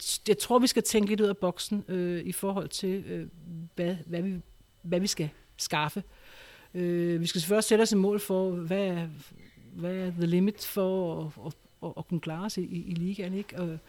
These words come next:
og hvad er det, vi vil, vi vil gå på kompromis med? Fordi når du først begynder at have,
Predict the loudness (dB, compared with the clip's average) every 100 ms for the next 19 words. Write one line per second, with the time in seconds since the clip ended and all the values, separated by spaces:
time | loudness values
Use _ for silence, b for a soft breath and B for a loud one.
0 | B B B 0 2 4 6 6 4 4
1 | 4 2 0 0 2 0 0 -2 0 -2
2 | 2 4 8 8 8 4 2 -2 0 0
3 | 0 2 0 0 -2 0 0 0 -2